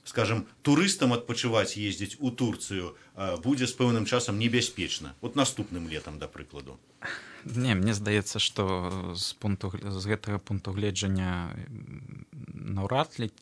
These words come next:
Speaker 2: мы можам так казаць. У-, усё ж такі турызм — гэта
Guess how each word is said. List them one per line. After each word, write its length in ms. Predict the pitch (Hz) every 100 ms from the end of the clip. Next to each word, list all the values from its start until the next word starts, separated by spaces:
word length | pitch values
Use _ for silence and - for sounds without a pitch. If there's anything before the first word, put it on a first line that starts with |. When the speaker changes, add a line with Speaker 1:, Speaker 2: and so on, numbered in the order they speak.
| _ -
Speaker 2:
мы 260 | 123 95
можам 300 | 98 92 92
так 220 | 90 87 -
казаць. 540 | 95 95 127 147 -
У-, 400 | 101 101 98 98
усё 200 | 101 -
ж 120 | 92
такі 280 | - 98 -
турызм — 600 | 92 - 101 110 98 92 90
гэта 380 | 92 - 90